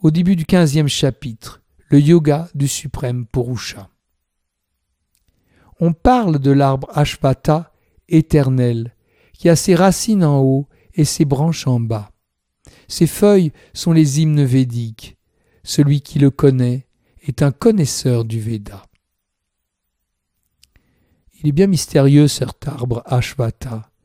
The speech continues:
avec ses racines en haut et ses branches en bas. Mais d'abord, que signifie le mot sanskrit Ashwata ?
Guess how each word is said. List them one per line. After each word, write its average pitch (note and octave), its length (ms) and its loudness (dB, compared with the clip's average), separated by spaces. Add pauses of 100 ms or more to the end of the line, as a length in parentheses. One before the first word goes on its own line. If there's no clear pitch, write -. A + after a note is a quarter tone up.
(340)
avec C#3+ 180 0
ses - 160 0
racines E3 420 0
en D#3 140 6
haut G#3 240 2 (480)
et - 80 -2
ses - 220 -2
branches B2 360 -4
en A#2+ 140 -2
bas. G#2+ 320 -8 (1600)
Mais E3+ 60 -4
d'abord, A#3 280 2
que B3 120 2
signifie F#3+ 480 -2
le F3 100 4
mot D3 140 0
sanskrit D3 640 -4 (300)
Ashwata ? B2+ 800 -4